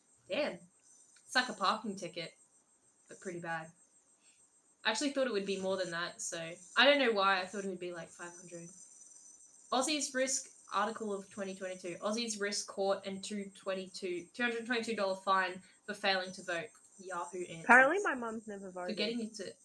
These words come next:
Speaker 1: well,
Speaker 2: So, calling her out. No, they, 'cause she's, like,
Speaker 1: did
Speaker 2: not
Speaker 1: she get
Speaker 2: registered
Speaker 1: any
Speaker 2: or something.
Speaker 1: fines? <laughs> Imagine if just, she's in <laughs>
Speaker 2: Yeah.
Speaker 1: Maybe if you register, then you have to vote.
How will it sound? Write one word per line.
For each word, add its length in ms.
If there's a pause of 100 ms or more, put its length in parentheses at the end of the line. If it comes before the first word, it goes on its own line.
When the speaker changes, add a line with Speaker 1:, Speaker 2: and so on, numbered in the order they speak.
Speaker 1:
well, 500 (300)
Speaker 2:
So, 420 (180)
calling 340
her 220
out. 240 (1700)
No, 300
they, 220 (200)
'cause 140
she's, 160
like, 140
Speaker 1:
did 100
Speaker 2:
not 100
Speaker 1:
she 60 (100)
get 220
Speaker 2:
registered 80
Speaker 1:
any 20
Speaker 2:
or 80
something. 300
Speaker 1:
fines? 300 (760)
<laughs> 800
Imagine 380
if 100
just, 240 (720)
she's 240
in 220 (420)
<laughs> 460
Speaker 2:
Yeah. 320
Speaker 1:
Maybe 360
if 120
you 160
register, 460
then 60 (120)
you 320
have 180 (220)
to 40
vote. 80